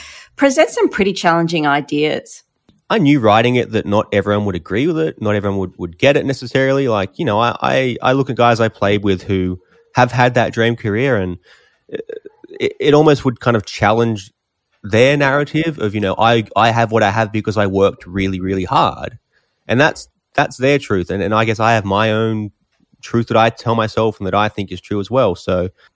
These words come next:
Speaker 2: I knew not everyone would agree with it, but, you know, I, I received from teammates of varying levels of success nice messages, you know, from, from guys who've played two hundred odd games, from guys who had the same amount of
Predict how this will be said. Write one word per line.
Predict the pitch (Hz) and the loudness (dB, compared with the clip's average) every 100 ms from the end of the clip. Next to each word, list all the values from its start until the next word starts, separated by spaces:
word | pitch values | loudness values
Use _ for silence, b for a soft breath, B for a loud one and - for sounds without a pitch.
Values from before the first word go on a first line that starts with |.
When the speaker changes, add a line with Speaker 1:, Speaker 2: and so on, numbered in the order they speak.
| - | 0
Speaker 2:
I | 170 | 4
knew | 175 | 6
not | 131 | 6
everyone | 113 101 | 4 2
would | 90 | 0
agree | 90 156 | 2 2
with | 170 160 | 4 2
it, | - _ | 0 _
but, | 151 | 0
you | 151 | 2
know, | 135 | 2
I, | - 120 | 2 2
I | 117 | 4
received | 127 127 - 135 123 | 2 2 2 0 0
from | 120 | -4
teammates | - 120 123 113 85 - - - - 110 | 0 0 2 0 -2 -6 -16 -16 -8 -4
of | 104 | 0
varying | 107 120 117 107 98 | 4 6 6 2 0
levels | 95 95 95 | 0 -2 -6
of | 87 | -10
success | - - - 87 - - | -14 -10 -4 -4 -6 -6
nice | 98 87 - | -4 -4 -8
messages, | - - 82 | -12 -12 -12
you | 92 | -6
know, | 101 | -6
from, | 98 92 90 | -6 -6 -6
from | 92 | -8
guys | 92 104 98 | 0 0 0
who've | 95 - | -6 0
played | 120 113 | 2 2
two | - | -2
hundred | 104 98 | -4 -2
odd | 90 | -2
games, | 92 87 85 87 - b b b b | -2 -2 -4 -10 -16 b b b b
from | - | -2
guys | 98 98 - | 2 2 0
who | 98 | -2
had | 98 95 - | -2 -4 -8
the | |
same | - 101 | -4 -2
amount | 98 98 | 0 0
of | 95 | -2